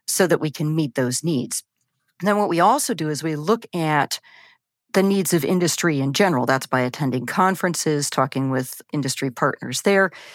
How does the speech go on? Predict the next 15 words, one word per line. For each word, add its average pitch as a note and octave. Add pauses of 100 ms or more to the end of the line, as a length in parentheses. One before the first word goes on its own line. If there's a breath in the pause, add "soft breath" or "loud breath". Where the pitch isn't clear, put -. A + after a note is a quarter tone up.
(320 loud breath)
and F#3 (540)
looking E3
to G3+
the F#3
federal D3+
government C#3 (260)
with D3
the D3+
nice C#3+
framework, D#3+
with D3
cyberseek C3+
dot C3+
org, G#3 (560 loud breath)
and F3